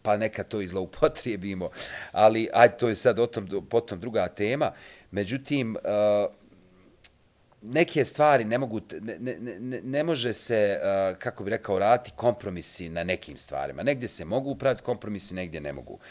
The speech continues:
I zaista nije slučajno zašto tamo projekti koštaju po deset miliona sezona jedne serije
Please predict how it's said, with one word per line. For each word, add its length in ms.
I 100
zaista 600
nije 280
slučajno 560
zašto 360
tamo 240
projekti 380
koštaju 680
po 260
deset 440
miliona 420
sezona 400
jedne 300
serije 540